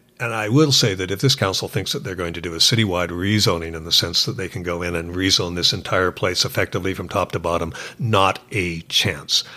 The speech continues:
And they shouldn't set up the expectations. Way too much political capital you have to spend, way too much process, and it's easy to fight. So what's the challenge? What neighborhoods, and I'm gonna ask you this question,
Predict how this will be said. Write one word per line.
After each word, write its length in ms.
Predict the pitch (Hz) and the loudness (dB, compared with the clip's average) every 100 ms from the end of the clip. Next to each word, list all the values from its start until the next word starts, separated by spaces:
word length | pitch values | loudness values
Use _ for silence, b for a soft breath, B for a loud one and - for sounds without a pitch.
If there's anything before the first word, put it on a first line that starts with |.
| B | B
And 120 | - 101 | -6 -2
they 60 | |
shouldn't 320 | 90 - 127 92 | 2 4 4 4
set 160 | 113 | 2
up 120 | 92 | 2
the 120 | - 85 | -2 -6
expectations. 840 | - - 90 - 85 - - - B B B B B _ _ - | -4 -6 -4 -4 -2 -4 -4 -10 B B B B B _ _ 2
Way 240 | 127 156 | 6 8
too 120 | 147 135 | 8 4
much 240 | 110 - | 2 0
political 380 | 104 92 85 82 | -2 -2 -4 -8
capital 480 | - 87 - 87 82 | -4 -4 -4 -10 -10
you 100 | 80 | -6
have 200 | 82 76 | -8 -4
to 80 | |
spend, 420 | - - 82 80 - - | -4 -2 -6 -10 -16 -8
way 360 | 151 156 131 | 0 4 4
too 120 | 123 | 4
much 240 | 113 87 - | 0 0 -6
process, 460 | 92 87 95 87 | -2 -2 -2 -2
and 140 | 107 95 | -2 -4
it's 180 | 98 135 | 0 6
easy 280 | 127 107 90 | 6 6 0
to 80 | |
fight. 320 | - 80 - - B B B B B B B | -4 -8 -10 -20 B B B B B B B
So 340 | - 113 95 - _ _ _ _ _ | 0 0 0 -6 _ _ _ _ _
what's 240 | - 127 - | -4 -2 0
the 80 | 143 | 2
challenge? 500 | 131 127 143 - - - | 4 4 4 0 -12 -8
What 240 | - 185 | 0 2
neighborhoods, 580 | 226 214 165 175 160 - - _ _ _ _ _ _ _ - | 4 2 4 2 2 -2 -6 _ _ _ _ _ _ _ -8
and 120 | 139 | -2
I'm 120 | 226 | 0
gonna 160 | 269 139 | 2 4
ask 180 | 131 - | 2 4
you 320 | 269 320 107 | 6 6 4
this 220 | 104 - | -2 -4
question, 400 | - 85 - - | -4 -4 -6 -8